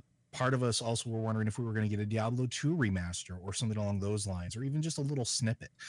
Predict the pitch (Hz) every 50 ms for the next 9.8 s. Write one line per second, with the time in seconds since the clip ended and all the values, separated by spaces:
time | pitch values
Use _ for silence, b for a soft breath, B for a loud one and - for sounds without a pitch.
0 | B B B B B - 127 123 - _ _ - 113 127 156 180 165 - 175 160
1 | 151 143 131 120 107 98 90 - - - - 107 113 - 147 151 165 175 180 165
2 | 160 175 180 185 180 - - - 123 107 - - 123 113 110 107 104 104 107 113
3 | 107 98 - - - _ _ _ _ _ _ _ - - 110 117 117 113 - -
4 | 101 - - - - - 107 110 117 123 123 120 120 - 120 110 104 101 101 107
5 | 104 110 107 - - 117 104 110 107 98 107 101 98 104 101 - 101 92 95 101
6 | 95 - - 113 101 - 110 95 - - 110 101 98 101 98 101 90 85 - 98
7 | 95 98 104 - - - 104 95 98 98 104 95 87 - 107 101 98 98 101 -
8 | B B B B _ - 110 104 - 107 101 98 95 95 95 95 - - - -
9 | 101 98 98 101 98 98 98 98 92 - - 98 95 95 95 90